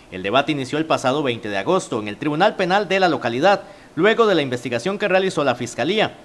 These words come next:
por los hechos que tienen su origen en diciembre de dos mil trece, cuando el acusado inició un trámite para obtener una concesión de aprovechamiento de agua. En esa ocasión,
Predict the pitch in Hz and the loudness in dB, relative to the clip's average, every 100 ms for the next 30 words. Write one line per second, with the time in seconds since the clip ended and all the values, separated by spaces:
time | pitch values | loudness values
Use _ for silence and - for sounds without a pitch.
0 | - - - 123 127 170 226 175 147 - | -20 -20 -6 -2 0 2 0 0 -4 -6
1 | 165 247 240 190 175 196 202 170 135 131 | -4 -2 -2 0 0 0 -2 -2 -4 -2
2 | 190 208 220 196 175 170 147 117 107 - | -2 0 0 0 2 0 -2 -6 -4 -2
3 | - 120 - - - - 165 185 123 107 | -2 -4 -8 -18 -14 2 2 4 0 -2
4 | 131 190 185 160 127 123 139 131 208 196 | 0 4 4 2 -2 -4 -4 0 0 0
5 | 185 190 220 214 180 175 175 185 226 220 | -2 0 0 0 0 0 0 -2 0 0
6 | 208 190 208 180 160 160 190 190 190 170 | -2 -4 -4 -2 0 0 2 0 0 -2
7 | 120 104 104 113 165 160 - - - - | -2 -4 -4 2 2 2 -2 -4 -20 -20
8 | - - 98 123 139 107 95 135 214 131 | -20 -14 -6 -2 -2 -2 -2 -2 0 0